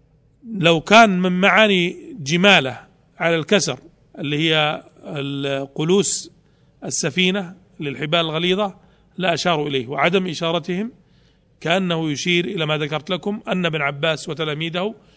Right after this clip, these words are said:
يفسرون قراءة ابن عباس التي سيأتي الكلام عليها. واضح هذه؟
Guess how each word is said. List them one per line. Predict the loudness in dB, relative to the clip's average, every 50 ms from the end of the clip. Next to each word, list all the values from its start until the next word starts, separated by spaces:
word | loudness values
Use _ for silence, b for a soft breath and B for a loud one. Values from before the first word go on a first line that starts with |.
| b b b
يفسرون | -10 -8 -6 -6 -4 -6 -4 -6 -4 -6
قراءة | -6 -8 -8 -6 -4 -2 -2 -2 -4 -6 -8
ابن | -6
عباس | -6 -6 -6 -4 -2 -4 -2 -4 -6 -12 b b b b b b
التي | -2 -2 -2 -2 -2
سيأتي | -8 -6 -6 -6 -6 -8
الكلام | -6 -2 0 0 0 0
عليها. | -4 -8 -10 -14 -18 _ _ _ _ _
واضح | -2 -2 -2 -2 -2 -6 -4
هذه؟ | -2 -2 -2 -2 -6